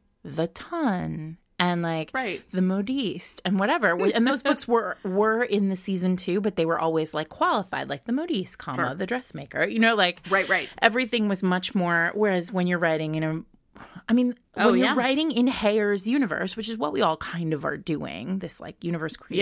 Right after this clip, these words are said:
Speaker 2: Yeah.
Speaker 1: by Georgette Heyer, like, uh, we can use all these shortcuts.
Speaker 2: Sure, sure. And if, even if you didn't know what it was the first time, uh, eight hundred Regencies later, you figured out what fucking Bond Street is. Fine.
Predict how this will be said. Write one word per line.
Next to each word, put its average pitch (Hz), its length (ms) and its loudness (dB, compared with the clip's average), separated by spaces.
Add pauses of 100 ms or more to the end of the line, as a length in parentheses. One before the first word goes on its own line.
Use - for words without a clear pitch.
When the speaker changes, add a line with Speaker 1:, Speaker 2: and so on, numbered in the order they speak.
(120)
Speaker 2:
Yeah. 170 60 -2
Speaker 1:
by 156 180 -2
Georgette 160 340 -4
Heyer, 277 340 0
like, 170 280 0 (1600)
uh, 190 140 -8
we 220 120 -6
can 302 340 -2
use 240 160 2
all 151 100 0
these 160 140 -6
shortcuts. - 680 -10 (460)
Speaker 2:
Sure, 403 320 -2 (340)
sure. 381 320 -4
And 294 280 2
if, 320 220 0
even 339 260 -2
if 370 120 -6
you 320 140 -2
didn't 302 200 0
know 285 120 4
what 277 100 0
it - 60 -2
was 254 200 0
the 226 100 -2
first 240 280 -2
time, 320 360 -2 (520)
uh, 202 140 4 (220)
eight 247 160 0
hundred 240 420 0
Regencies 247 560 0
later, 208 400 4
you 185 120 -2
figured 247 280 -2
out 254 100 4
what 247 120 -2
fucking 247 340 4
Bond 165 300 4
Street 156 280 -4
is. 131 280 -8
Fine. 156 640 0